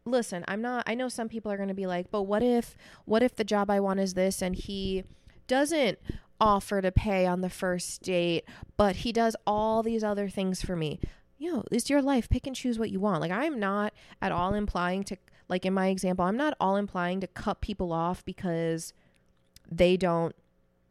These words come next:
the first thing they don't do is call me when they text me. I'm not saying that's what I do, but understand what it is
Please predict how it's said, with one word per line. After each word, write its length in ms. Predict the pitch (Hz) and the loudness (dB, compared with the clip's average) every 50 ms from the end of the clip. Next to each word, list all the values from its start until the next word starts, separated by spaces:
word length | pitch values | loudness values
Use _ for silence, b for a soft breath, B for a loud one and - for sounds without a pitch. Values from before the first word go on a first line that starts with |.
| _ _ _ _ _ _ _ | _ _ _ _ _ _ _
the 80 | - 196 | -2 -2
first 260 | - - 233 220 214 | 4 4 4 4 4
thing 160 | - 220 208 | 2 2 2
they 120 | 202 190 180 | 2 2 4
don't 240 | 180 180 175 - - | 4 4 2 2 2
do 160 | - 175 175 | 2 2 2
is 100 | 170 - | 2 0
call 380 | - - - - 180 175 175 | -4 -4 0 4 6 6 6
me 400 | 180 170 151 147 147 139 165 180 - _ | 6 6 4 2 0 0 -4 -6 -10 _
when 160 | - 175 175 | -2 0 0
they 100 | 165 156 | 0 -2
text 400 | 160 - - 180 165 - - - | -4 -4 -2 -2 -2 -2 -2 -4
me. 100 | 151 139 - | -4 -2 0
I'm 80 | - 196 | 0 2
not 160 | 233 240 226 | 2 2 0
saying 240 | - - 220 220 220 | 0 0 0 0 0
that's 220 | 208 170 - - | 0 -2 0 2
what 100 | - 165 | 2 2
I 140 | 151 131 127 - _ | 2 2 -2 -2 _
do, 340 | - 190 170 - - - B B B B B B B B B B _ _ | 4 4 4 4 2 -2 B B B B B B B B B B _ _
but 320 | - 208 190 185 175 - - _ - - - - _ _ _ _ _ _ _ _ _ - - _ - - - | 4 4 6 4 4 2 -2 _ -20 -20 -20 -20 _ _ _ _ _ _ _ _ _ -20 -20 _ -20 -6 -2
understand 640 | - 220 240 254 254 254 233 - - 196 185 196 202 | 0 0 2 2 0 -2 -2 -2 -2 0 0 2 2
what 100 | 185 175 | 2 2
it 120 | 175 170 | 2 2
is 260 | 175 180 180 180 - | 2 2 0 -2 -6